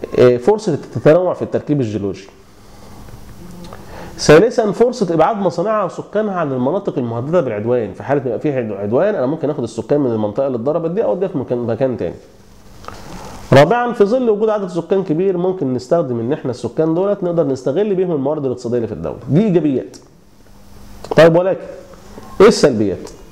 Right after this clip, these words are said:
سلبيات الدوله الكبيره، هنطور الدوله دي كلها ازاي؟ تحتاج لجهود وامكانيات كبيره من اجل تطويرها، وجهود وامكانيات كبيره من اجل الدفاع عنها ايضا. اذا دي السلبيات ودي الايجابيات، السلبيات اتنين والايجابيات اربعه.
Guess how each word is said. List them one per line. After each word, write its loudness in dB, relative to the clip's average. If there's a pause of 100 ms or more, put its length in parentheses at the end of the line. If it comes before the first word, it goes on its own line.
(600)
سلبيات 6
الدوله 2
الكبيره، 0
هنطور 2
الدوله -2
دي -2
كلها 0
ازاي؟ 0
تحتاج 0
لجهود 0
وامكانيات -2
كبيره -2
من -4
اجل 0
تطويرها، -2 (760)
وجهود 4
وامكانيات 0
كبيره 0
من -4
اجل 0
الدفاع 0
عنها -2
ايضا. -4 (200)
اذا 4
دي 0
السلبيات -2
ودي -2
الايجابيات، 0
السلبيات -2
اتنين -2
والايجابيات -2
اربعه. -4